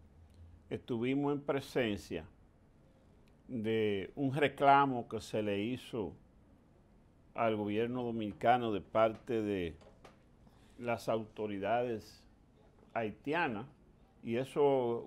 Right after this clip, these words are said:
grupos de O N G que defienden la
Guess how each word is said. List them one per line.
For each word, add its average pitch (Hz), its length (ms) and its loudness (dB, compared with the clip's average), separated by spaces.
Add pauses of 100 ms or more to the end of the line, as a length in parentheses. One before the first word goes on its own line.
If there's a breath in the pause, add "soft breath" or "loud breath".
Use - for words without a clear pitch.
grupos 123 480 -2
de 110 80 4
O 120 220 2
N 123 200 -2
G 127 280 -4
que 95 260 -4 (300)
defienden 117 920 -2 (1040 soft breath)
la 98 720 2